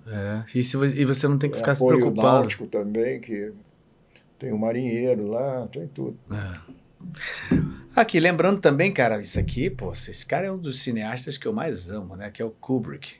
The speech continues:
Speaker 1: O Iluminado, você
Speaker 2: É.
Speaker 1: fez, o bartender do Iluminado,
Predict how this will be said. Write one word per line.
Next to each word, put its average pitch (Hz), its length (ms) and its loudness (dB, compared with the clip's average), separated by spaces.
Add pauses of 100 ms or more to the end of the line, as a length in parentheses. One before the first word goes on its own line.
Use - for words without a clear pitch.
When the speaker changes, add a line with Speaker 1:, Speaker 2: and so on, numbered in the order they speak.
(140)
Speaker 1:
O 123 100 -2
Iluminado, 110 800 -4
você - 160 -10
Speaker 2:
É. 107 40 -10
Speaker 1:
fez, 98 580 -8
o 87 60 -14
bartender 104 880 -4
do 87 120 -20
Iluminado, 92 760 -16